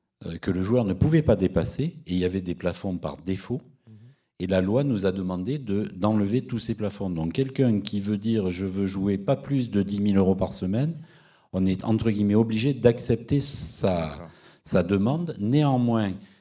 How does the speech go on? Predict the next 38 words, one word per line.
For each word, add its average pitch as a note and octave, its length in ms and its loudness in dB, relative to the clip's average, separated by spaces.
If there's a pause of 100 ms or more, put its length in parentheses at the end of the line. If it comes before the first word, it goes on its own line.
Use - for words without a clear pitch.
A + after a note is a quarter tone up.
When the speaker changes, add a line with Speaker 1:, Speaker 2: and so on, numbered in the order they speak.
(300)
Speaker 1:
il A2 160 2
nous C#3 180 4
a C#3+ 100 6
semblé A2 520 -4
que G2 160 -4
si D#3+ 240 0
on C#3 120 4
acceptait A#2+ 680 -2
n'importe G2+ 640 2
quoi, D#3+ 400 -2 (320)
le G2 220 0
joueur, B2 400 2
enfin F#2+ 140 -4
la D#2+ 120 -2
personne E3+ 480 0
en B2 140 -2
face, - 460 -6 (320)
pouvait A2+ 220 4
penser A2+ 320 -2
que - 80 -12
c'était A2 200 -4
normal. F2+ 480 -2 (680)
Quelque F2+ 200 -8
part, B2+ 180 -4
dix G#2 140 -4
mille G2+ 120 4
euros G2+ 160 4
par G2+ 160 0
semaine, C3+ 380 -2
euh, A#2 260 -4 (680)
pour A2 140 -2
moi, C#3+ 100 2
c'est - 140 -6
pas B2+ 100 2
vraiment A2+ 300 2
normal. F#2 400 0
Mais G#2 100 2
je, G#2 200 0